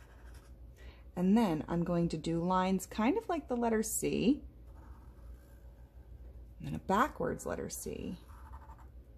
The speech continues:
so that it looks like it's underneath my toucan, connecting the bottom of his tail.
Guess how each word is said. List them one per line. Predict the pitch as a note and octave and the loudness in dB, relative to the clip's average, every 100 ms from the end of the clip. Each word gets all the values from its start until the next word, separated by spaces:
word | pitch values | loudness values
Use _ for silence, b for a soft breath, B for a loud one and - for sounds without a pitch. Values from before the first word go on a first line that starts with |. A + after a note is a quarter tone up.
| - - - | -20 -18 -16
so | - E3 | 0 4
that | D#3 D3+ | 6 4
it | - | 4
looks | G3 G3 - | 2 2 4
like | D#3+ A3+ | 4 6
it's | A#3 - | 2 4
underneath | G#3+ A3+ A#3 A#3 A#3 A3+ | 8 10 10 8 6 6
my | A3 | 2
toucan, | A3 B3 A3+ F3+ D#3 D3 D#3 - - - | 4 2 2 4 4 4 0 -6 -14 -12
connecting | - D3+ E3 E3 - C3+ C#3+ | -2 2 2 2 0 0 2
the | C#3 | 0
bottom | D3 D3+ D3+ D#3+ E3 | 4 8 10 8 4
of | D3+ - | 2 2
his | D#3 - | -2 -2
tail. | - C3+ - - | -6 -6 -6 -10